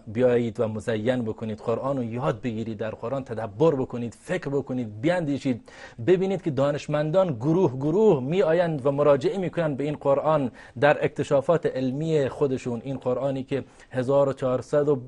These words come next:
سی سال پیش، هزار و چهارصد و بیست و اندی سال پیش به رسول الله صلی الله علیه و آله و سلم نازل می‌شه، از حقایقی صحبت می‌کنه که امروزه دانشمندان، پزشکان و زمینشناسان دست به دهان ماندن.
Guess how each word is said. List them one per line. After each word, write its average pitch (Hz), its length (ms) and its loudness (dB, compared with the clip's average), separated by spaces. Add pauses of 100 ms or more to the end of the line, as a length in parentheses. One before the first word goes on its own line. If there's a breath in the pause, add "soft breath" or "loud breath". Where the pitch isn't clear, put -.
(340)
سی 220 280 -2
سال 160 280 2
پیش، 147 320 -4
هزار 147 320 4
و 147 120 4 (280 loud breath)
چهارصد 143 300 4
و 165 60 2
بیست 165 320 -6
و - 80 -2
اندی 202 300 0 (420)
سال 156 280 4
پیش 147 220 -2
به 127 100 2
رسول 127 260 0
الله 135 240 4
صلی 135 160 -2
الله 131 140 2
علیه 123 180 -2
و 120 40 -6
آله 120 80 -4
و 147 40 -8
سلم 131 280 -4
نازل 117 300 -6
می‌شه، 117 280 -8
از 120 180 -6
حقایقی 165 640 2
صحبت 151 380 0
می‌کنه 139 420 -2 (360 loud breath)
که 156 220 -2
امروزه 160 720 6 (100)
دانشمندان، 143 840 -2
پزشکان 143 720 -4 (320 loud breath)
و 135 240 6
زمینشناسان 139 880 0
دست 120 280 -4
به 120 60 -6
دهان 110 280 -6
ماندن. 98 380 -12